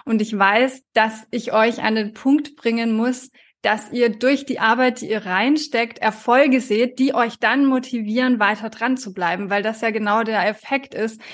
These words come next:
den ich sehen will in diesen zwölf Wochen, wo ich euch begleite, weil wenn ihr da Momentum gewinnt, dann weiß ich, ihr bleibt danach dran und ihr habt danach auch was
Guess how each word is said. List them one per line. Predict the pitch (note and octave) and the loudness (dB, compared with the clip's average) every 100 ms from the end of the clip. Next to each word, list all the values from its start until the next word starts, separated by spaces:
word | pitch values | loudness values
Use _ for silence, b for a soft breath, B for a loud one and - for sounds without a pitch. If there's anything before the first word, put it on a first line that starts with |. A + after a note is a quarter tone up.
| B - | B -2
den | A#3 | 2
ich | A3 A3+ | 2 2
sehen | A#3+ C#4 A3 | 4 4 4
will | G#3+ | 2
in | A3+ B3 B3 | 2 4 4
diesen | A#3 A3+ | 2 -4
zwölf | A3 - G#3 G#3 | -6 -2 -2 -2
Wochen, | G#3+ A3 A3+ G#3 | -4 -4 -4 -4
wo | |
ich | G#3 | -4
euch | G3 G3 | -4 -4
begleite, | G3+ F#3+ G#3 F#3+ - B3 C#4 B B | -6 0 2 2 0 -2 -2 B B
weil | A3+ A3+ | -4 -2
wenn | A#3 | -2
ihr | A#3+ | -2
da | A3+ A#3+ C#4 D#4 | 0 2 2 2
Momentum | C#4+ C#4 D#4 D4+ C4 A#3 | 2 2 0 -2 -2 0
gewinnt, | A3 F#3+ A3+ C#4 C4 | -2 -2 0 0 0
dann | A3+ | 0
weiß | G#3 A#3 A#3 | 2 0 -2
ich, | - | -8
ihr | G#3+ | -4
bleibt | A3 A3 A3 | 0 0 0
danach | A3+ A#3 B3+ - | 0 2 2 -2
dran | - G#3 G#3 G3 | -4 -4 -4 -6
und | A3 A3 | -6 -4
ihr | G#3+ G#3+ | -4 -2
habt | A#3 - A3+ | -2 -2 0
danach | A3 A3 B3 G#3 | 4 4 2 0
auch | G#3 G3+ | -2 0
was | G#3 G3+ | 0 0